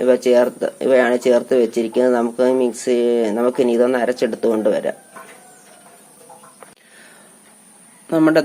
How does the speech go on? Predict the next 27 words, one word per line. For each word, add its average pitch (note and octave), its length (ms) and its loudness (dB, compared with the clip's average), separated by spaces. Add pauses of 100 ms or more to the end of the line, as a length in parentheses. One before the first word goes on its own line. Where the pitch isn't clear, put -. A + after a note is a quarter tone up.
ദോശയ്ക്കുള്ള C#3+ 540 2 (100)
മാവ് C3+ 240 2 (100)
നമ്മൾ C#3 260 2
അരച്ചെടുത്ത് C3 520 0
ഒരു C#3 160 -4
പാത്രത്തിലേക്ക് B2+ 760 0
മാറ്റിയിട്ടുണ്ട്. B2 680 0 (600)
ഇതാണ് C#3 340 2
ഇതിൻ്റെ C3+ 320 0
പരുവം. A#2+ 380 4 (240)
ദോശമാവിൻ്റെ C3+ 760 2
പരുവത്തിലാണ് B2+ 640 2
നമ്മളിത് B2 260 0 (100)
അരച്ചെടുക്കേണ്ടത്. A#2 840 -2 (680)
ഒരു D3+ 200 4
ഗ്ലാസ് E3 400 4
അരിപ്പൊടിക്ക് C3+ 600 0 (320)
അര C#3 120 2 (140)
ഗ്ലാസ് C#3+ 420 0
അവലും A#2+ 340 0 (380)
ഒരു D#3 180 2
ഗ്ലാസ് D3+ 360 4
വെള്ളവുമാണ് C3 480 2 (100)
ചേർക്കേണ്ടത്. A#2+ 600 2
നമ്മൾ B2+ 180 2 (180)
ചേർക്കുന്ന C3+ 420 2 (100)
പൊടിയുടെ C3 440 2